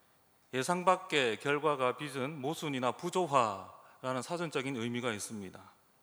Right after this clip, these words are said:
요즘 경찰 간부들이 범죄를 많이 하죠. 그럴 때 이제 두고 이런 말을 할 수 있습니다. "생선을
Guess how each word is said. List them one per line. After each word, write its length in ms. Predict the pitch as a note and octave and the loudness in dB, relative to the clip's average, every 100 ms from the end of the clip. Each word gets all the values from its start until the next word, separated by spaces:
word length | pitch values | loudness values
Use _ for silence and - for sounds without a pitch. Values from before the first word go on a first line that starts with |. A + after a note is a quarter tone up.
| _ _ _ _ _ _ _ _ _ _ - | _ _ _ _ _ _ _ _ _ _ -8
요즘 200 | C#3 D#3+ | -4 -2
경찰 580 | C#3+ C#3+ C#3+ F3+ E3 C#3+ | 0 0 6 8 8 6
간부들이 680 | E3 F3 E3+ D3 B2+ B2+ G#3 - - _ | 2 0 0 0 -2 -2 -6 -14 -20 _
범죄를 380 | C3+ C3+ D#3 D#3+ | -6 0 2 2
많이 260 | A#2+ B2 | 2 0
하죠. 380 | B2+ C#3+ A#2+ G2 - - _ _ _ _ _ - - | -2 -4 -2 -4 -8 -20 _ _ _ _ _ -20 -6
그럴 240 | D3+ E3 | -2 -2
때 240 | - B2 A2+ | 2 2 2
이제 160 | A2+ | -2
두고 320 | A2 C#3+ C3 B2 | -6 -2 0 2
이런 160 | D3 | 2
말을 220 | C#3 A#2 | 2 0
할 140 | A2+ C#3+ | -2 -6
수 100 | B2+ | -6
있습니다. 440 | A2+ A#2 G#2+ F#2+ F#2+ - _ _ _ _ _ _ _ _ _ _ _ - | -8 -8 -10 -12 -18 -20 _ _ _ _ _ _ _ _ _ _ _ -12
"생선을 600 | - D#3 E3+ D#3 D3 G#3 | -8 -4 -2 0 -2 -4